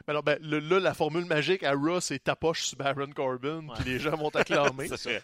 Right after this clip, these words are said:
Speaker 1: Donc, éventuellement, il va tapocher sur Baron Corbin, puis il va être viré de bord. Mais tu sais, comme Mathieu disait, là, on lui donne le traitement royal dans le main event contre Kurt Angle.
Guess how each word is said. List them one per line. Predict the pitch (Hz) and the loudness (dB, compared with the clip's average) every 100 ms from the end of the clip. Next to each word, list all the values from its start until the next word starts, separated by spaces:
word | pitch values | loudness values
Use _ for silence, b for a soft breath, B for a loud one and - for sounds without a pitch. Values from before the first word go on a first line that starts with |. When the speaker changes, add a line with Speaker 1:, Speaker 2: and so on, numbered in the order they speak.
| - | -4
Speaker 1:
Donc, | 160 - | -6 -4
éventuellement, | 156 170 170 175 156 175 | -2 0 2 0 0 0
il | 156 | 0
va | 143 | -2
tapocher | - 156 160 131 165 | 2 0 0 -2 -4
sur | 165 156 | -4 -2
Baron | 185 160 160 160 | 2 2 2 -2
Corbin, | 160 139 131 147 170 | -2 -2 -2 -4 -6
puis | 143 | -8
il | 135 | -6
va | 131 | -4
être | 131 | -4
viré | 127 135 131 | -6 -6 -6
de | 123 | -2
bord. | 131 196 196 B B B | -2 -2 -6 B B B
Mais | 135 | -6
tu | 135 | -2
sais, | 202 | -2
comme | 175 | -2
Mathieu | 151 165 | -4 -6
disait, | 143 131 190 | -8 0 2
là, | 175 | 2
on | 139 135 | 0 0
lui | |
donne | 143 180 | -4 -6
le | 156 | -6
traitement | - 143 156 156 | -6 -6 -6 -8
royal | 135 139 143 151 160 | -8 -6 -2 -2 -4
dans | 135 | -6
le | |
main | 131 127 | -8 -8
event | 123 127 147 | -8 -8 -10
contre | 143 135 123 | -10 -14 -10
Kurt | 131 | -8
Angle. | 127 120 131 226 | -6 -4 -2 -2